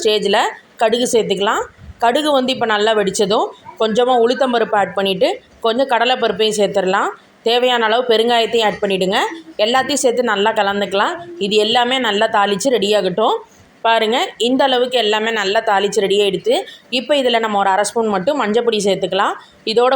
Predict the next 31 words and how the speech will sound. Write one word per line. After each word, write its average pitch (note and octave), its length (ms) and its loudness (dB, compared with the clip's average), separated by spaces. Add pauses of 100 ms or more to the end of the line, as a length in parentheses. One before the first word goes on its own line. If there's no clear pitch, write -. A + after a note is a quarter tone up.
(120)
கூடவே A#3 280 4 (100)
வந்து G#3 140 0 (100)
கொஞ்சமா G#3+ 300 0 (120)
கருவேப்பிலை A3+ 540 2
வந்து G3+ 140 -2 (100)
ஆட் F#3 200 -4
பண்ணிடலாம். F3+ 420 0 (1700)
இப்போ G#3 200 0
இது G3+ 160 4
எல்லாத்தையும் A#3+ 400 0
சேர்த்துட்டு G3+ 300 0 (120)
நல்லா G#3+ 280 0
நம்ம G#3+ 220 0
மிக்ஸ் - 220 -4
பண்ணி G3+ 200 0
விட்டுக்கலாம். F#3+ 440 -2 (440)
எல்லாமே A3+ 300 2 (140)
சேர்ந்து G#3+ 260 2 (160)
நல்லா G#3+ 300 2
ரெடி G3 220 0
ஆகி G3 120 4
வரட்டும். G3 380 2 (1400)
எல்லாமே A#3 360 2
ரெடி A#3 160 2 (100)
ஆனதும் A3+ 320 0
ஸ்டவ்வை A3+ 360 2
வந்து G#3+ 200 0
நம்ம B3 220 -2
ஸ்விட்ச் G#3 240 -2
ஆஃப் A3 180 -2
பண்ணிடலாம். F#3+ 460 0